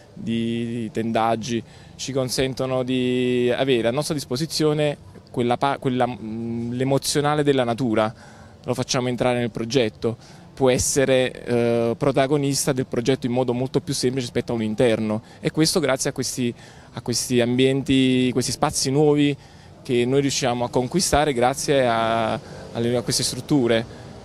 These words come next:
È un, eh, è quasi un nuovo modo di affrontare lo spazio esterno, cioè rispetto ai nostri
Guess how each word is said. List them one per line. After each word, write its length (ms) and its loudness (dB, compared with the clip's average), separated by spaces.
È 160 0
un, 220 2
eh, 840 2
è 140 -8
quasi 340 2
un 120 0
nuovo 520 4
modo 360 4
di 100 2
affrontare 760 0
lo 80 -2
spazio 400 -2
esterno, 580 0
cioè 560 0
rispetto 480 -2
ai 80 2
nostri 460 0